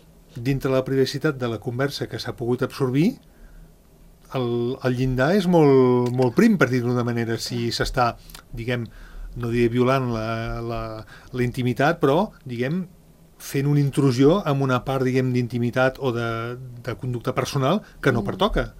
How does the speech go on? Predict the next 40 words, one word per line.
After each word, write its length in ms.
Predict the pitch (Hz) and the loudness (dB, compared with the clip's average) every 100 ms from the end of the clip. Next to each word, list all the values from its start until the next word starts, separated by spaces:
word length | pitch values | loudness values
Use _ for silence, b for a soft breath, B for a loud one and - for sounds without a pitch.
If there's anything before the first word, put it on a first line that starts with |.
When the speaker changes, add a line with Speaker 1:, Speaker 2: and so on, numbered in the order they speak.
| B B B B | B B B B
Speaker 2:
Clar, 320 | B 196 185 180 | B -8 -6 -4
i 120 | 190 | -4
a 40 | |
més 160 | 180 175 | -4 -4
amb, 160 | 196 208 | -4 -6
amb 140 | 180 190 | -6 -8
aquest 220 | 175 - | -10 -12
tipus 260 | 175 185 185 | -12 -6 -4
de, 680 | 190 190 185 175 170 165 175 - | -4 -4 -4 -4 -4 -8 -12 -12
amb 140 | 165 | -12
aquest 220 | 170 170 - | -10 -14 -16
tipus 260 | - 185 | -12 -10
de 120 | 190 | -8
dispositius 920 | 175 180 - 202 196 185 190 196 254 - b b b b - - | -6 -8 -8 -8 -8 -6 -2 -2 -4 -12 b b b b -20 -12
tu 120 | 160 | -10
pots 300 | - - - | -8 -4 -4
tenir 480 | 175 170 185 247 277 - | -4 -6 -4 -4 -6 -12
perfectament, 720 | - - - 156 - 180 185 | -16 -12 -12 -10 -6 -4 -4
fer 120 | 202 | -4
un 80 | 185 | -6
plano 440 | 180 180 180 180 247 | -6 -6 -4 -4 -6
de 100 | 214 | -8
casa 220 | 180 208 | -8 -8
teva. 280 | - 233 - | -8 -8 -10
O 500 | - - - - - | -18 -20 -20 -18 -16
sigui, 300 | - 170 175 175 | -12 -10 -8 -8
segons 380 | 180 160 180 | -8 -6 -6
el 100 | 208 208 | -6 -6
que 100 | 175 | -6
tinguis, 360 | 175 196 254 | -6 -6 -6
si 80 | 247 | -8
tens 200 | 214 185 | -8 -8
un 100 | 202 | -6
sistema 380 | 214 202 208 208 | -6 -6 -8 -8
d'alarma 460 | 208 190 160 170 170 | -6 -8 -10 -10 -10
o 40 | |
tens 200 | 170 180 | -10 -10
un 100 | 196 | -10
sistema 500 | 196 190 - 196 202 | -10 -10 -8 -8 -6
de, 340 | 196 196 196 | -6 -4 -6